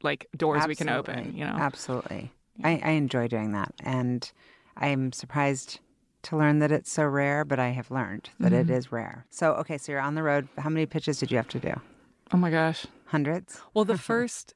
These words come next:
Speaker 1: yeah, like, that seed round or the seed and A round. Oh, it was, yeah, dozens and dozens.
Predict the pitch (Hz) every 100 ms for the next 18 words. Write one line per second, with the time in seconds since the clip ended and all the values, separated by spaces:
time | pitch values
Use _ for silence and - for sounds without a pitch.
0 | - 196 190 180 165 165 - 180 185 208
1 | 220 240 254 - - 165 160 - - 185
2 | 190 170 165 175 190 196 226 - - -
3 | - _ 233 202 - - _ _ _ _
4 | - 220 190 - 180 151 - 156 190 196
5 | 196 165 160 156 143 139 139